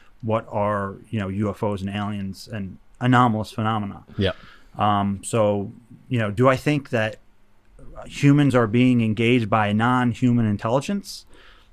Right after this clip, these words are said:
Speaker 1: Absolutely. As, you know, as we understand it, right? My, one of my friends, Exo Academian, would say,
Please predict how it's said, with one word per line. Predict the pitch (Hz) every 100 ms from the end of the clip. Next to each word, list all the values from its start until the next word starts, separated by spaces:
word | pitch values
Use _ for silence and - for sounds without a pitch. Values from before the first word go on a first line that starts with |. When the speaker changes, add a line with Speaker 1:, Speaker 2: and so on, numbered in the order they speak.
| - - -
Speaker 1:
Absolutely. | 127 - 135 120 104 87 - -
As, | 123 98 135
you |
know, | 123 104
as | 127 131
we | 117 156 139
understand | 113 98 - 95 90
it, |
right? | 104 104 110
My, | 120
one | 120 131
of | 127
my | 113
friends, | 131 117
Exo | 113 - 107
Academian, | 104 107 117 117 117 117
would | 107
say, | 120 104